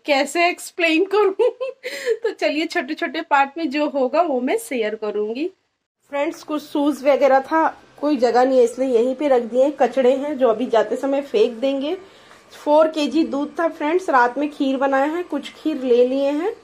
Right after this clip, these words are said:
क्योंकि बहुत बच रहा था इस वजह से। और ये दो कटोरी रखे हैं हम दोनों के खाने के लिए। ये थोड़ा सा माजा बचा है, फ्रिज भी खाली की हूँ friends, और थोड़ा सा bread है। Husband आ जाए तो बोलती हूँ, "खा लेते हैं, अगर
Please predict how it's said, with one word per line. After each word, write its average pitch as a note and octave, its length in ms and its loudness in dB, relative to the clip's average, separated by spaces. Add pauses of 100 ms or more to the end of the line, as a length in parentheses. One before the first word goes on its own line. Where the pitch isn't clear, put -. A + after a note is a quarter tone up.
(120)
क्योंकि C#4+ 280 -2
बहुत C4 300 4 (100)
बच B3 240 2
रहा C4 120 2
था C4+ 120 -2
इस C4 220 -4
वजह A#3+ 260 0
से। E4 280 -8 (680)
और B3 160 4
ये B3 100 6
दो B3 160 4
कटोरी C#4+ 360 -4
रखे B3+ 260 2
हैं D#4+ 60 -2
हम C4 160 -2
दोनों B3 220 4
के C4+ 140 -6
खाने C4 340 -2
के D4 120 -8
लिए। D#4 180 -4
ये A#3 220 -6 (120)
थोड़ा A3+ 200 2
सा A#3 160 -4
माजा B3 360 2
बचा D4+ 320 0
है, D#4 100 0
फ्रिज D4+ 320 0
भी D#4 140 0
खाली A#3+ 320 0
की C4+ 160 -6
हूँ D4 120 2
friends, D4+ 340 -4
और C4+ 100 -2 (100)
थोड़ा A#3 160 2
सा B3+ 160 -2
bread A#3 360 2
है। D4+ 180 2 (320)
Husband A3+ 420 2
आ E3+ 120 6
जाए D4+ 260 -2 (180)
तो B3+ 80 -2
बोलती A3 400 2
हूँ, D4+ 160 0
"खा B3 220 2
लेते B3+ 300 0
हैं, B3+ 60 2
अगर B3 200 0